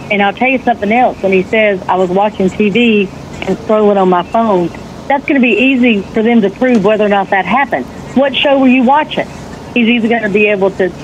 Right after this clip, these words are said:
tell something that was on T V at that time or not. They are, they've got his phone. They're gonna know whether or not he was scrolling right before he supposedly took this nap.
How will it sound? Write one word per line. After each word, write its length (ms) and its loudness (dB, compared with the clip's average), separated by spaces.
tell 260 0
something 300 0
that 100 0
was 140 2
on 160 2
T 140 2
V 160 2
at 80 -2
that 160 -2
time 260 0
or 40 0
not. 340 0
They 160 2
are, 140 2
they've 280 -2
got 200 2
his 160 -4
phone. 420 2
They're 120 2
gonna 180 2
know 200 4
whether 240 2
or 60 2
not 180 2
he 140 -2
was 140 0
scrolling 540 0
right 240 0
before 300 0
he 120 2
supposedly 760 -2
took 240 -4
this 220 -2
nap. 260 0